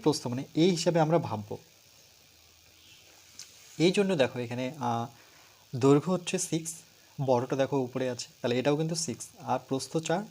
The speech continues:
তাহলে এটাও কিন্তু চার। তাহলে ক্ষেত্রফল কী হবে? দৈর্ঘ্য গুণন প্রস্থ, ছয় গুণন চার। এই ছবিটার ক্ষেত্রে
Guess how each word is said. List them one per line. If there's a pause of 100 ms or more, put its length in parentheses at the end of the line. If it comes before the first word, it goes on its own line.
(120)
তাহলে
এটাও
কিন্তু
চার। (420)
তাহলে
ক্ষেত্রফল
কী
হবে? (100)
দৈর্ঘ্য
গুণন
প্রস্থ, (260)
ছয়
গুণন (100)
চার। (2000)
এই
ছবিটার
ক্ষেত্রে